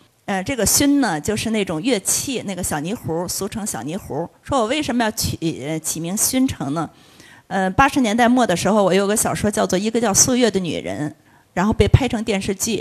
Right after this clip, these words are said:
呃，当时拿了这个飞天的一个提名奖。呃，里边的背景音乐呢，就是这个熏。当时呢，我是第一次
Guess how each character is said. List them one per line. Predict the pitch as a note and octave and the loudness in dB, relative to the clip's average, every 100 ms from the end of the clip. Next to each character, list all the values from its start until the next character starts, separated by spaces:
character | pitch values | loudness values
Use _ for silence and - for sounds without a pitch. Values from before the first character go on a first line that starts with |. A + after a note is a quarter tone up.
| - | -6
呃， | F3+ D3+ C3+ | -6 -6 -4
当 | G#3 G#3 | -6 -6
时 | - F#3 | -6 -6
拿 | E3 | -4
了 | F3+ F#3 | -4 -4
这 | F#3+ F3 | -6 -8
个 | C#3 G2+ D#2 | -8 -8 -8
飞 | D#3+ F#3+ | -6 -6
天 | F3 G3+ | -4 -6
的 | F3+ | -6
一 | |
个 | F3+ | -8
提 | - F3+ | -8 -10
名 | F3+ F3+ | -8 -8
奖。 | - A2 - _ - - _ _ - - _ - | -10 -12 -16 _ -20 -20 _ _ -20 -20 _ -10
呃， | G3+ G#3 G3 F#3+ | -6 -2 -2 -2
里 | - A#3 | -4 -6
边 | B3+ D4 | -2 -2
的 | |
背 | C#4+ D4+ | -2 -4
景 | A3 F3 | -4 -6
音 | A3+ C4+ | -2 0
乐 | C#4+ A3+ | 0 -2
呢， | F3+ | -4
就 | E3 F#3 | -8 -8
是 | F#3 | -10
这 | F#3+ | -10
个 | D3+ | -8
熏。 | - F3+ E3+ E3+ _ _ _ _ _ - | -8 -8 -10 -12 _ _ _ _ _ -6
当 | D#4+ | -6
时 | F4 - G3+ | -4 -6 -4
呢， | B3 A3 | -4 -2
我 | F#3 | -2
是 | F3+ | -4
第 | A#3 D#4 C#4+ | -10 -8 -6
一 | E4 | -4
次 | - C4+ | -2 -2